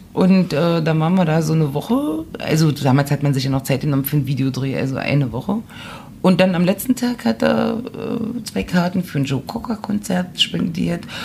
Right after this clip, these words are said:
Und zwischendurch, äh, ich hatte ja meinen Sohn mitgenommen, den, äh, Rauli, der ist da ein Jahr alt gewesen und ist in den Pool gefallen und er hat ihn gerettet.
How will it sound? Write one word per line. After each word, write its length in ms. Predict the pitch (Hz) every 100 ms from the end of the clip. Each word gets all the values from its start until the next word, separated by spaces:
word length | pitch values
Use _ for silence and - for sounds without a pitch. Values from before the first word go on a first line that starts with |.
| -
Und 140 | 190 -
zwischendurch, 460 | 226 226 214 220
äh, 200 | - 190
ich 140 | 180 170
hatte 140 | 160
ja 40 | 156
meinen 220 | 147 147
Sohn 200 | 147 190
mitgenommen, 600 | 175 170 170 170 170 156
den, 220 | 143 147
äh, 120 | -
Rauli, 560 | 92 139 143 156 180 185
der 220 | 151 113
ist 160 | 117 131
da 300 | 131 135 -
ein 200 | 143 147
Jahr 200 | 151 160
alt 180 | - 156
gewesen 360 | 156 160 156
und 100 | 147
ist 140 | 120 -
in 80 |
den 120 | 139 127
Pool 280 | - 190 202
gefallen 440 | 185 - 175 170
und 180 | 160 -
er 160 | 147 147
hat 160 | 156
ihn 120 | 151
gerettet. 580 | 139 139 131 - 180 -